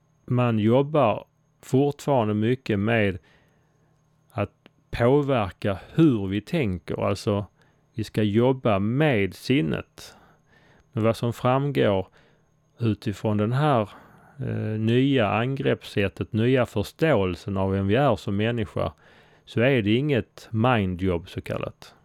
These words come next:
Så den här kraftfulla lösningen på detta är att det är inget jobb som ska göras, det är inget tänkande som ska göras, utan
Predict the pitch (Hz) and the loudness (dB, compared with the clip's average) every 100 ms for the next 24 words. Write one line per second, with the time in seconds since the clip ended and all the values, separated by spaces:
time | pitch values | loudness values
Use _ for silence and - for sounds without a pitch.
0 | _ _ _ _ _ _ _ _ _ _ | _ _ _ _ _ _ _ _ _ _
1 | _ _ _ _ _ - - - - - | _ _ _ _ _ -16 -16 -20 -20 -20
2 | _ - 110 123 143 127 - - 120 147 | _ -4 -2 0 2 0 0 2 2 2
3 | - - 170 131 107 107 117 135 - 120 | -4 -2 2 4 4 4 4 0 -4 -4
4 | 98 92 - 98 110 - - 98 87 _ | -2 -4 -2 0 0 -2 -2 0 -2 _
5 | _ _ _ _ - 113 104 98 92 - | _ _ _ _ -2 0 2 -2 -4 -8
6 | - _ _ _ - 113 107 139 120 - | -20 _ _ _ -4 0 0 0 -4 0
7 | 131 147 98 - 101 90 - 98 98 117 | 2 4 2 -2 -8 -6 -2 0 2 2
8 | 113 104 - - 104 117 120 _ _ - | 0 -4 -8 -4 -2 -2 -4 _ _ -4
9 | 113 131 160 - 127 95 90 - 95 - | -2 0 -4 -2 -2 -2 -4 -6 -6 -2
10 | 95 95 117 123 98 - - _ - _ | 0 2 0 0 -2 -6 -20 _ -20 _
11 | _ _ _ 113 104 - 101 101 | _ _ _ -4 -2 0 -2 -2